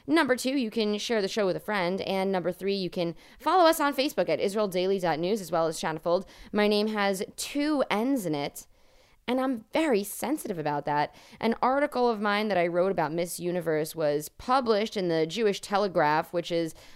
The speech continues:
a main Jewish newspaper in the United Kingdom. I was really excited to see my byline there. One of our English listeners let us know about it.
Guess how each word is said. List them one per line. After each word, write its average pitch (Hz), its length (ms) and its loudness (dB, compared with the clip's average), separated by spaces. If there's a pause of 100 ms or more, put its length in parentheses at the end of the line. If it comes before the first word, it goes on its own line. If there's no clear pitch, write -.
a 185 100 0
main 202 380 2
Jewish 185 340 0
newspaper 180 540 0
in 170 100 0
the 165 80 -2
United 165 340 -2
Kingdom. 170 440 0 (320)
I 190 80 4
was 208 180 4
really 285 200 4
excited 208 380 2
to 202 80 -8
see 220 140 -6
my 170 160 0
byline 180 520 2
there. 185 200 4
One 220 160 4
of 208 80 -2
our 185 320 2
English 196 360 2
listeners 185 520 0
let 170 160 2
us 165 180 0
know 165 200 2
about 175 260 4
it. 254 160 2